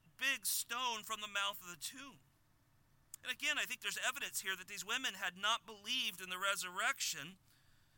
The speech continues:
but believed Jesus was dead. This big stone's there. He's, he's behind that stone. He's dead behind that stone. How are we gonna move it? And on top of this, we know that Pilate set guards, and they sealed the tomb,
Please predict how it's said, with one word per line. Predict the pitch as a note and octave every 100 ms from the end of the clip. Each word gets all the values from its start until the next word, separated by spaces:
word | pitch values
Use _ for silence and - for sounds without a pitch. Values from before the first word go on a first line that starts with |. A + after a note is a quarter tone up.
| -
but | A#3+
believed | A#3 A#3 C4
Jesus | - G#3+ G#3+ G#3+
was | A#3 A3+
dead. | - A#3 C#4+ D#3+ - - _ _ _ _ _ _ _ _ -
This | - A#3 -
big | A3 A#3
stone's | - - - A#3+ C#4+ C4 E3+
there. | D#3+ D#3
He's, | F#3+ E3+
he's | - F3+ B3+ A3+
behind | G3+ G3 A#3 C4+ B3
that | G3
stone. | - - B3 B3+ F#3
He's | E3+ D3
dead | C3 G#3 A#3 A3+
behind | A3 F#3+ G3+ G3+
that | F#3+ F#3 -
stone. | - A3 B3+ F#3 - - -
How | A#3 B3 A3+
are | F#3+
we | F3+
gonna | F3 D#3+
move | E3 F#3 C#4 D4+
it? | C3+ - _ _ _ _ _ _ - -
And | C4+
on |
top | A3+ C4+ C#4+
of | A3
this, | C4+ D4+ C#4+ -
we | G#3+
know | A3+ C4+ C#4+
that | F3
Pilate | - - B3 C#4 G3+
set | - A3 F#3 D#3
guards, | G#3+ B3 D4 D3 - - - - - - - -
and | A#3
they | A3+
sealed | - - C4+ E4 D#4
the | C4+
tomb, | - G3+ F#3+ A3